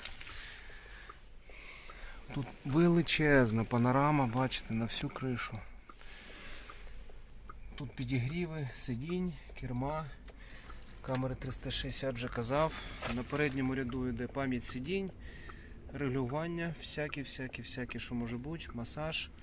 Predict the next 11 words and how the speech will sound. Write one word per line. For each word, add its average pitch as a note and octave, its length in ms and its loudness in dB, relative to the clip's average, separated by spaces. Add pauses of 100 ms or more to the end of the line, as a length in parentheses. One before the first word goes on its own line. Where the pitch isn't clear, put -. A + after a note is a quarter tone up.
(460)
сидінь. C#3 520 -4 (480)
Отут C3+ 340 -4
іде B2 220 6
проекція A#2+ 580 6
така, D#3 340 0 (1300)
її C3 140 -2
зараз C3 360 2
не C3 60 -2
видно. F#3+ 360 2 (1200)
Ну, G3 100 4
амбієнта C#3 600 6